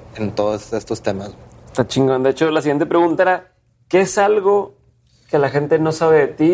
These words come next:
Speaker 2: y que se supiera, se sorprendería?
Speaker 1: Lo que me mueve, o sea, la manera en la que, en la que siento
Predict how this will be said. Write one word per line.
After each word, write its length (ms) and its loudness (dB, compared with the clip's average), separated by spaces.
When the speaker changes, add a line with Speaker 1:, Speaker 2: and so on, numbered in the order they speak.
Speaker 2:
y 100 0
que 140 -6
se 100 -10
supiera, 760 -2
se 160 -10
sorprendería? 600 -4
Speaker 1:
Lo 240 -2
que 160 -2
me 180 -2
mueve, 540 -2
o 60 -6
sea, 120 -4
la 100 -2
manera 340 -2
en 100 -2
la 160 -4
que, 580 -4
en 120 -2
la 100 -4
que 140 -4
siento 640 -4